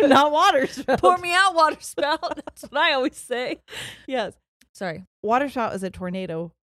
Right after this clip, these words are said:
Speaker 1: over the ocean.
Speaker 2: <gasps>
Speaker 1: So
Speaker 2: Yes.
Speaker 1: think you see those big ones? That could get a
Speaker 2: Yes.
Speaker 1: plane, obviously, but it also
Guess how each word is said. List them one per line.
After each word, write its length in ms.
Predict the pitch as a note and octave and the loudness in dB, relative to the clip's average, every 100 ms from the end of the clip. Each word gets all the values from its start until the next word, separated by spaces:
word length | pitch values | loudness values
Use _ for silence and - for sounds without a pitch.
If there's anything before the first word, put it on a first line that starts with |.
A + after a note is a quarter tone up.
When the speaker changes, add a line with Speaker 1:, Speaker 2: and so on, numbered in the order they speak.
| - | -8
Speaker 1:
over 500 | F#3+ E3 F3+ E3 D#3 - | -6 -6 -8 -12 -16 -14
the 140 | E3+ | -10
ocean. 420 | D3 - - G2+ F#3 D4+ | -10 -12 -16 -16 -18 -20
Speaker 2:
<gasps> 120 | C4 | -18
Speaker 1:
So 240 | - F3+ G#3 | -10 0 2
Speaker 2:
Yes. 300 | B3+ D#4 C#4 | 4 2 2
Speaker 1:
think 420 | C4+ D4+ - - _ _ | 2 0 -4 -16 _ _
you 120 | A#3 | -8
see 160 | A#3+ C#4+ | -6 -4
those 200 | A#3 G3 | -2 0
big 180 | G#3+ G#3+ | 0 -2
ones? 200 | C#4+ - - | -4 -6 -8
That 180 | G3+ G3 | -8 -6
could 140 | G#3+ | -6
get 140 | A3 G#3+ | -4 -4
a 40 | |
Speaker 2:
Yes. 140 | F3 | -4
Speaker 1:
plane, 320 | A3+ D4+ D4+ F4+ F#4 | -4 -4 -6 -8 -8
obviously, 480 | G#3+ G#3+ A3 A3 C#4 | -4 -2 -2 -6 -6
but 160 | B3+ G#3+ | -4 -4
it 120 | - | -4
also 540 | G#3+ C#4+ - C#4 C4 | -2 -4 -2 -2 -2